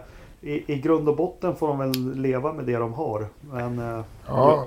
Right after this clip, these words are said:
Speaker 2: men, men de har väl en hundrafemtio stycken, eh, credits, eller vad det nu
Speaker 1: Ja.
Speaker 2: kallas, poäng, som de får spendera på, eh, ett väl urvalt...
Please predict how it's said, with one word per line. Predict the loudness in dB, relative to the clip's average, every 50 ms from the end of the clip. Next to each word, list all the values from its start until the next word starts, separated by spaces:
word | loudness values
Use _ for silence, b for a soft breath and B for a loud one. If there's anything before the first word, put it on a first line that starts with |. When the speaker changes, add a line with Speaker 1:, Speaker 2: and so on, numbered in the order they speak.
| -4 -2
Speaker 2:
men, | 0 0 2 2 2 0 0 2
men | 4 4 4 6
de | 6 6 6 6
har | 8 8 8 8
väl | 6 6 6 6
en | 6 6 4
hundrafemtio | 4 2 2 2 2 0 0 -2 -2 -4 -4 -2 -2 -2 -4 -4 -6 -10 -8
stycken, | -4 -4 -4 -4 -4 -6 -6 -4 -2 -2 -2 -2 -2
eh, | -2 -2 -4 -4 -6 -8 -8 -8 -8 -8 -8 -10 -12 -14 -16 -16 -4
credits, | 0 4 4 4 4 4 0 -2 -2 -4 -10 -14 -8 -6
eller | -6 -4 -4
vad | -4 -4 -4
det | -2 0
nu |
Speaker 1:
Ja. | 4 6 6 8
Speaker 2:
kallas, | 8 6 6 4 0 -4
poäng, | -8 -6 -6 -4 -4 -4 -6 -6 -6 -6 -8 b b b b b b b
som | -10 -4 -2 0 0 0
de | 0 -2 -2
får | -2 -4 -6
spendera | -4 -4 -4 -4 -2 -2 -2 -2 -2 0 -2 -2 -4 -6 -12 -16 -8
på, | -6 -4 -2 0 0 0 -2
eh, | -4 -4 -6 -6 -6 -8 -8 -10
ett | -10 -10 -14 -18 -20 -20 -20 -20 -20 -20 -20 -20 -16 -14
väl | -12 -10 -6 -4 -2 0 0 0 -2 -2 -2
urvalt... | -4 -2 -4 -4 -6 -8 -8 -6 -4 -2 -2 -2 -2 -4 -6 -8 -12 -16